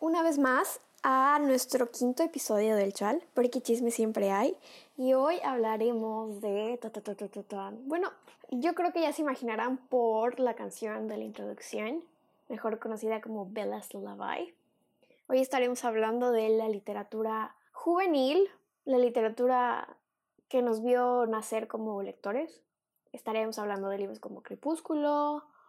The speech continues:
Los Juegos del Hambre, como Divergente, Trono de Cristal, todos esos libros que nos han marcado como lectores. Estaremos tocando el tema de las etiquetas de literatura juvenil, literatura infantil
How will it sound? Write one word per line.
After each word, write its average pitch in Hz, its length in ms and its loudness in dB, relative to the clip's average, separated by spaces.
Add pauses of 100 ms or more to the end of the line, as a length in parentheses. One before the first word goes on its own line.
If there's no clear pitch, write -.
(240)
Los 214 180 -6
Juegos 214 160 -4
del 202 180 2
Hambre, 262 960 2
como 214 200 -10
Divergente, 262 1600 0 (240)
Trono 226 280 0
de 214 100 2
Cristal, 262 760 2 (240)
todos 330 200 2
esos 359 200 0
libros 320 260 0
que 277 100 -6
nos 240 180 -2
han 254 220 0
marcado 226 440 -2
como 220 280 -6
lectores. 208 720 -6 (280)
Estaremos 226 460 0 (160)
tocando 294 600 0
el 294 200 0
tema 269 340 2
de 247 80 2
las 220 200 -2
etiquetas 226 640 0
de 202 480 -2 (180)
literatura 226 760 2
juvenil, 220 480 -2
literatura 226 560 -2
infantil 220 680 -8